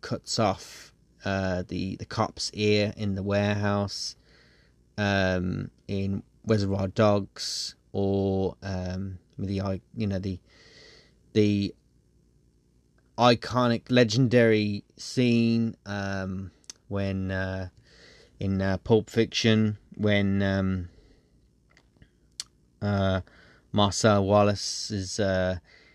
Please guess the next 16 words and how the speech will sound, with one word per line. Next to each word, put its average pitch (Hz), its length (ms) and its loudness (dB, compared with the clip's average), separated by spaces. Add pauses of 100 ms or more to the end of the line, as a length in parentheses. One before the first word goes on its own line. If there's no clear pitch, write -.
(220)
in 98 60 -10
the 87 80 -8
back 101 320 2
room 107 600 2
with, 95 320 -4
um, 98 720 0 (1700)
with, 101 260 -2
um, 95 800 2
Butch, - 640 2 (400)
Bruce 107 220 0
Willis's 107 340 0
character, 104 880 2
and 98 320 -4 (680)
they 101 340 4
are, 95 520 2
um, 90 600 -2